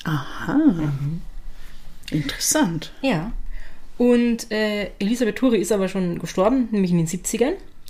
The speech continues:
Speaker 2: Und, äh, als sie am neunzehnten Juni neunzehnhundertdreiundsiebzig auf dem Wiener Zentralfriedhof, wo sonst,
Speaker 1: Mhm.
Speaker 2: beerdigt wurde, da waren da super viele hochrangige Politiker, die ihr die letzte Ehre erwiesen haben.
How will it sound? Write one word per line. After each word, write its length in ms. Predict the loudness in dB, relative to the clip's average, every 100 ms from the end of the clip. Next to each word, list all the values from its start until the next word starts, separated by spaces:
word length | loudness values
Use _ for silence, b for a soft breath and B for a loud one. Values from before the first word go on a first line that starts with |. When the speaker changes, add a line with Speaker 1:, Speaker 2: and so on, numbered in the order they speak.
| -6
Speaker 2:
Und, 440 | 2 2 4 0 -2
äh, 280 | -2 -2 -2
als 180 | -4 0
sie 60 | 0
am 80 |
neunzehnten 460 | 2 0 0 0 0
Juni 260 | 2 2 2
neunzehnhundertdreiundsiebzig 880 | 0 -2 -4 -4 -4 -6 -8 -8
auf 120 | -8 -4
dem 160 | -4
Wiener 220 | 0 -2 -2
Zentralfriedhof, 880 | -8 -4 -4 -2 -6 -6 -6 -8 -16 -16 -4
wo 140 | -2
sonst, 420 | -2 -4 -6 -8 -14 -12 4
Speaker 1:
Mhm. 80 | 6
Speaker 2:
beerdigt 420 | 8 6 2 0
wurde, 260 | 0 0 -2 B B B B B B
da 200 | 0 2
waren 160 | 4 4
da 100 | 2
super 260 | 0 0 0
viele 240 | 2 2
hochrangige 520 | 2 0 -2 -2 -2
Politiker, 720 | -2 0 0 -2 -8 -6 -4 -6 -2
die 60 |
ihr 80 | -2
die 60 | 0
letzte 280 | -2 -2 -2
Ehre 240 | -2 0
erwiesen 380 | -2 -2 -2 -2
haben. 300 | 0 -2